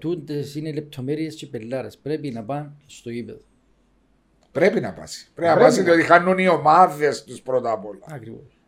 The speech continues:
Speaker 2: Χάνουν οι ομάδες τους
Speaker 1: Και
Speaker 2: και
Speaker 1: αφού,
Speaker 2: ειδικά
Speaker 1: αφού αρέσκει σου κάνει και κριτική, και το ποδόσφαιρο για σένα είναι το παν, και, ε, ε, το, ε, ε, ου-, τα πάντα,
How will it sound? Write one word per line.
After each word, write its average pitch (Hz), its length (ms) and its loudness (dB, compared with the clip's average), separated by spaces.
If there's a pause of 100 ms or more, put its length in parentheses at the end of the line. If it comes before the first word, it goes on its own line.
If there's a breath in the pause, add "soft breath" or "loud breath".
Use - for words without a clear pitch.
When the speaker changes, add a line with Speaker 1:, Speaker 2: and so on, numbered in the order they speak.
Speaker 2:
Χάνουν 160 440 6
οι 160 100 -4
ομάδες 139 600 0
τους 110 160 -14
Speaker 1:
Και - 100 -12
Speaker 2:
και 131 60 0
Speaker 1:
αφού, 123 100 0
Speaker 2:
ειδικά 143 540 4
Speaker 1:
αφού 156 280 -4
αρέσκει 165 320 -4
σου 127 140 -16
κάνει 147 220 -10
και 151 140 -16
κριτική, 123 580 -12
και 117 260 -16
το 123 80 -14
ποδόσφαιρο 131 520 -10 (120)
για 123 160 -8
σένα 139 240 -10
είναι 139 280 -10
το 131 80 -8
παν, 135 520 -4
και, 110 140 -12
ε, 127 240 -6 (180)
ε, 120 220 -8
το, 123 80 -10
ε, 123 120 -8 (420)
ε, 117 40 -12 (280)
ου-, 156 280 -4
τα 127 120 -8
πάντα, 156 480 -4